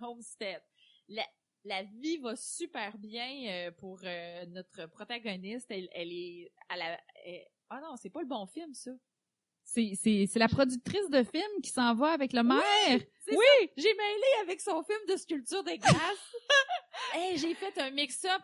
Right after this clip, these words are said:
Speaker 1: comme
Speaker 2: Mais non,
Speaker 1: la
Speaker 2: mais
Speaker 1: famille.
Speaker 2: raconte, euh, le Ice, euh, Christmas.
Speaker 1: Ok, c'est une act-,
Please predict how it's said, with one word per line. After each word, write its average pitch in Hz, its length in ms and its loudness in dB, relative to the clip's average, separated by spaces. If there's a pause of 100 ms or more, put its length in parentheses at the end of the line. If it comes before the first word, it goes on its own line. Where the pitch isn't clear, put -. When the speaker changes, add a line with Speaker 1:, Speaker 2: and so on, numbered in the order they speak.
Speaker 1:
comme 415 100 4
Speaker 2:
Mais 349 80 8
non, 453 140 6
Speaker 1:
la - 60 6
Speaker 2:
mais 294 300 4
Speaker 1:
famille. 359 140 0
Speaker 2:
raconte, 339 720 2
euh, 233 220 6
le 233 420 4
Ice, - 220 -2
euh, 208 260 2
Christmas. 247 460 4 (160)
Speaker 1:
Ok, 226 100 0 (240)
c'est 247 140 -6
une 240 80 -4
act-, 240 200 -4